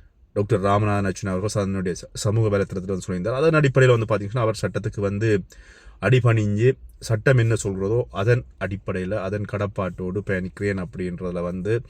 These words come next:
பயணிக்கிறார் அப்படின்றதுல வந்து எந்தவித மாற்று கருத்தும் இல்லை. ஆனால் இதுல பாராளுமன்ற உறுப்பினர்கள் வந்து பாத்தீங்கன்னா, அண்மையில கூட ஒரு பாராளுமன்ற உறுப்பினர், அ, வழக்கு இருக்கின்ற பொழுது, அ, அந்த வழக்கு விசாரணை போகாமல் ஜனாதிபதியினுடைய,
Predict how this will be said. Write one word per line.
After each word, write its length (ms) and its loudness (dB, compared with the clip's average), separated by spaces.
பயணிக்கிறார் 500 4
அப்படின்றதுல 460 -2
வந்து 180 -4
எந்தவித 320 -2
மாற்று 300 -6
கருத்தும் 360 -10
இல்லை. 180 -6
ஆனால் 360 2
இதுல 160 0
பாராளுமன்ற 640 0
உறுப்பினர்கள் 380 -4
வந்து 300 -4
பாத்தீங்கன்னா, 200 -8
அண்மையில 340 -2
கூட 200 -2
ஒரு 140 -2
பாராளுமன்ற 500 -4
உறுப்பினர், 380 -8
அ, 360 -2
வழக்கு 320 0
இருக்கின்ற 320 -2
பொழுது, 500 -2
அ, 40 -6
அந்த 200 -4
வழக்கு 280 -2
விசாரணை 420 -2
போகாமல் 720 -4
ஜனாதிபதியினுடைய, 880 -2